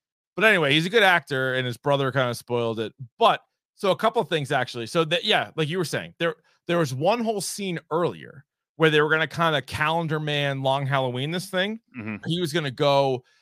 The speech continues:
Speaker 1: and Batman was gonna ask about Riddler to the Joker. They filmed that, and then they're like, "Nah,"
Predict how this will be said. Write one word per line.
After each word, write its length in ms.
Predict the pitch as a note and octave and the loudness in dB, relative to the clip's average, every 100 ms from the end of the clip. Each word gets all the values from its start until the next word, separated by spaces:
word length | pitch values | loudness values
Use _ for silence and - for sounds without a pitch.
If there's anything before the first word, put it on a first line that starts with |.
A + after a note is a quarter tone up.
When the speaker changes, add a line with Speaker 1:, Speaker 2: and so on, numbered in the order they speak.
| _ | _
Speaker 1:
and 160 | D3+ C3+ | -10 0
Batman 420 | D3 D3+ D#3 D3+ | 2 2 0 -4
was 120 | C#3+ C#3+ | -4 -4
gonna 160 | C3 | -2
ask 300 | C3 C3+ C3 | 0 0 -2
about 400 | C3 - B2+ C#3 G#2 | -8 -2 0 0 -2
Riddler 580 | A#2+ B2+ A#2+ A2 G#2 F#2+ _ _ - | -6 -6 -6 -8 -8 -12 _ _ -10
to 300 | E3+ D3+ C3 | -6 -6 -6
the 80 | A#2 | -10
Joker. 440 | A#2+ G2 - - _ _ _ _ | -10 -12 -14 -20 _ _ _ _
They 80 | C#3+ | -6
filmed 380 | C#3+ F3+ E3 D3+ | -4 0 0 2
that, 260 | D3 C#3 C#3 _ C#3+ | 0 0 -2 _ -8
and 100 | D3 | -4
then 160 | C#3+ | -2
they're 100 | C3 | -4
like, 300 | B2 A#2 A2 _ _ _ _ _ _ _ _ _ | -2 -2 -4 _ _ _ _ _ _ _ _ _
"Nah," 320 | A2+ G#2 D#2+ | -20 -14 -14